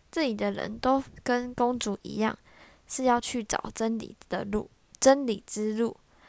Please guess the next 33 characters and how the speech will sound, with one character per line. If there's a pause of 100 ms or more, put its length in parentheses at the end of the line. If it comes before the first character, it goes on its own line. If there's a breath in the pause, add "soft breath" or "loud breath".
(500 soft breath)
但
也
很
多
人
就
此
待
下， (380 loud breath)
因
为
这
里
的
人 (1500)
可
选 (100)
择 (1400 soft breath)
只
看
到
他
们
想
看
到
的， (540 soft breath)
就
是
逃
避
现
实。